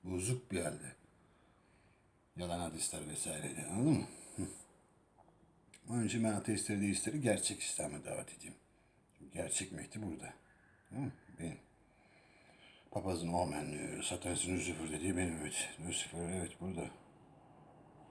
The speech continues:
Yani şu üçgen göz olayındaki gözün sahibi burada.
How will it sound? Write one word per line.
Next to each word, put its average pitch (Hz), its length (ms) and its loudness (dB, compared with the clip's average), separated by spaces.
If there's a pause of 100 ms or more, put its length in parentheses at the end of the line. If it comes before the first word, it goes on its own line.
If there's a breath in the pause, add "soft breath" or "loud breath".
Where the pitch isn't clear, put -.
Yani 78 140 -6
şu - 140 -4
üçgen 85 600 0
göz 87 220 2
olayındaki 92 540 2
gözün 90 360 4
sahibi 95 640 8
burada. 85 400 0